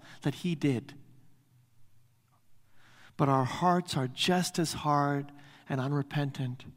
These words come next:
and full of idols that we love in place of God. And God's right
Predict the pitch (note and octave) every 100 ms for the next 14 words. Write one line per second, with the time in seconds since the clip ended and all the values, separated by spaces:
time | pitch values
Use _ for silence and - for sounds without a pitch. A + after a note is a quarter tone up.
0 | _ _ - - - - C#3 - - F3
1 | E3 D3 C3 D3+ D3+ D3+ C#3 C3+ D3+ C#3
2 | D3 D#3+ C#3+ C#3+ B2+ A#2+ A#2+ - - -
3 | - - - - - - C3 - B2 -
4 | B2 A#2+ A2+ G#2 - - - - - -
5 | _ _ _ - - - - _ _ -
6 | - - - - - - - - - F3
7 | D3+ C3+ E3+ G3 G#3+ A3 - E3 C3+ D#3
8 | F3+ A3 A3